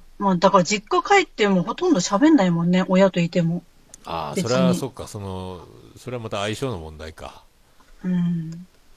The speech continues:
Speaker 2: 自分で裏表あ-、ありありな方だと思ってんの？うさこって。
Speaker 1: あるんじゃないかな。
Speaker 2: あるの？
Speaker 1: あると思う。うん。
Speaker 2: そっか。
Speaker 1: 多分。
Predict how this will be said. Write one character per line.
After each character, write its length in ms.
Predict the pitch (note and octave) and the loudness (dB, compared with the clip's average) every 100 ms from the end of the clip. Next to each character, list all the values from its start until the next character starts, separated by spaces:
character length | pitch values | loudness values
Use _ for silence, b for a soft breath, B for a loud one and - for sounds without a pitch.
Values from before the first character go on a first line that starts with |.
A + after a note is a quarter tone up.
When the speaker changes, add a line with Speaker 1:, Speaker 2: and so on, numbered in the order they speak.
| - | -20
Speaker 2:
自 260 | F#2+ B2+ F#3+ | -12 -8 -6
分 240 | A#3 A#3 | -6 -2
で 100 | A3+ | -2
裏 280 | G3+ G#3+ A3 | 2 2 2
表 280 | D3+ - G2 | 0 -4 -4
あ-、 220 | G2+ G#2+ - | -2 -4 -6
あ 120 | A2 | -4
り 140 | A#2+ | -2
あ 80 | A#2 | -2
り 120 | A2+ | -2
な 120 | G#2+ | -4
方 180 | G2 G#2+ | -4 -4
だ 120 | E2 | -6
と 80 | D#2 | -10
思 100 | D#2+ | -14
っ 40 | D#2+ | -14
て 160 | - | -18
ん 60 | D2 | -16
の？ 140 | G2 | -14
う 60 | F2 | -14
さ 100 | D2+ | -18
こ 60 | - | -20
っ 200 | - - | -20 -20
て。 80 | - - _ _ _ _ _ _ _ _ _ _ _ _ _ _ _ _ _ - | -20 -20 _ _ _ _ _ _ _ _ _ _ _ _ _ _ _ _ _ -8
Speaker 1:
あ 180 | C4+ G4+ | -6 -2
る 80 | E4+ | -2
ん 60 | F3+ | 0
じ 120 | F3 | -2
ゃ 60 | |
な 120 | E3 E3+ | -2 -4
い 80 | |
か 120 | E3+ F3 | -4 -4
な。 240 | F3 E3+ | -2 -2
Speaker 2:
あ 80 | E3+ | -2
る 140 | C3+ | -4
の？ 100 | D2+ C#2 | -8 -6
Speaker 1:
あ 100 | C#4+ | -4
る 120 | B3 | -2
と 100 | F3 | -2
思 100 | E3+ E3+ - - | -4 -6 -14 -16
う。 40 | |
う 60 | G#3 | -10
ん。 200 | F#3 F3 | -8 -8
Speaker 2:
そ 240 | - - D3+ | -14 -16 -8
っ 40 | |
か。 60 | F#3 | -6
Speaker 1:
多 60 | |
分。 300 | D#3+ E3 D#3 | -6 -12 -16